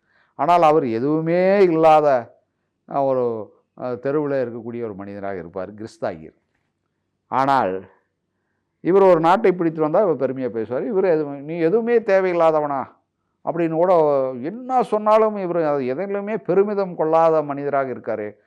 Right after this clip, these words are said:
"நான் ஒரு நாட்டையே பிடித்து விட்டேன்னு" சொன்னோம்னா இவர் சாதாரணமாக நினைக்கிறாரு. "இப்போ எதுவுமே உனக்கு தேவையில்லையா? எனக்கு எதுவும் தேவையில்லை,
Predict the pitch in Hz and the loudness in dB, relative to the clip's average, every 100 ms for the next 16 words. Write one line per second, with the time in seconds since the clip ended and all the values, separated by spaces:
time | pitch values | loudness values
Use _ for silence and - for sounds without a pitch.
0 | _ _ - 135 143 123 113 123 165 170 | _ _ -6 -4 -2 -2 -2 0 0 0
1 | 175 170 156 143 151 160 160 143 147 156 | -2 -2 -6 -6 -6 -2 -4 -4 -6 -4
2 | 185 254 175 160 147 196 202 214 202 202 | -4 -2 -2 -2 -2 2 2 2 -2 -2
3 | 190 160 143 139 123 113 123 _ _ _ | -4 -6 -4 -2 -2 -4 -10 _ _ _
4 | _ _ _ 196 170 196 262 269 262 214 | _ _ _ -4 0 0 2 2 2 2
5 | 190 185 190 170 170 165 156 175 220 185 | 0 2 2 0 -2 -2 -2 -4 -4 -4
6 | 185 202 160 147 143 127 117 - _ | -4 -4 -2 0 -2 -4 -6 -8 _